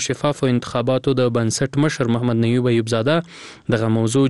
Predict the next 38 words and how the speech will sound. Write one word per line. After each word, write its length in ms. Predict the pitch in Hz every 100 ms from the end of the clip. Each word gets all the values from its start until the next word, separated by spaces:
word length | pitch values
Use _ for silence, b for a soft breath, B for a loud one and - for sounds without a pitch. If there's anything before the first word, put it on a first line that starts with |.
| 113
جدي 300 | 113 113 180 185
ګڼي 200 | 156 139
او 20 | 131
وایي 180 | 135 143
هیڅوک 340 | 185 - 139 131
نشي 200 | - -
کولای 380 | 113 117 127 147
د 100 | 127 117
رای 120 | 113
ورکوونکو 600 | 110 - 117 127 131 135 123 117
دقیقه 400 | - 175 123 -
شمیره 280 | 113 113 131
وړاندې 380 | 160 104 107 107 -
کړي. 140 | 107 B B B B 123
نوموړي 420 | 123 127 131 143 143 - - 135
د 120 | 127 -
سه 180 | 170 -
شنبې 260 | 127 123 127
په 80 |
ورځ 240 | 127 131 127
ازادي 300 | 123 120 143
راډیو 260 | 123 113 -
ته 100 | 131
وویل 260 | 160 147 120
چې 260 | - 117 123
دغه 180 | 120 -
ستونزې 400 | - 160 127 123
دوی 140 | 120 113
اندېښمن 320 | 110 - 117
کړي 320 | 113 175 185 180 B B - 151
او 100 | 156
د 100 | 147 135
نوم 160 | 123 117
لیکنې 360 | 117 175 170 -
پروسه 320 | 123 - 127
یې 80 | 127
تر 100 | 135 -
پوښتنې 340 | 151 - 110